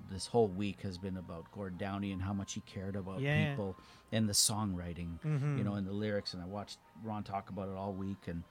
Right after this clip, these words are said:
Speaker 1: and just overall, it just was a, a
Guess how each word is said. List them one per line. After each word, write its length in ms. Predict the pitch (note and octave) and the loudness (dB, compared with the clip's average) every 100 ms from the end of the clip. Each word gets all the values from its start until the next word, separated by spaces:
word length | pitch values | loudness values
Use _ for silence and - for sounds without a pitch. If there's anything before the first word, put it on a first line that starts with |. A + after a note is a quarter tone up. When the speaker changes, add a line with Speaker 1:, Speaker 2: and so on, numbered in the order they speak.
| - - - - | -16 -20 -20 -4
Speaker 1:
and 140 | A#2 A2 | 4 6
just 200 | A#2+ - - - - - - - | 6 2 -4 -20 -20 -20 -20 0
overall, 640 | D3 E3+ D#3+ A2+ A#2+ B2+ G2 | 4 4 6 10 12 12 8
it 220 | A#2+ A#2 | -2 -2
just 260 | - D#3+ - A#2 | 0 0 0 0
was 260 | B2 G#2+ | 0 2
a, 240 | G#2+ G#2 F#2 - - - - - - - | 0 0 -4 -10 -20 -20 -20 -20 -20 -6
a 160 | A2+ | -2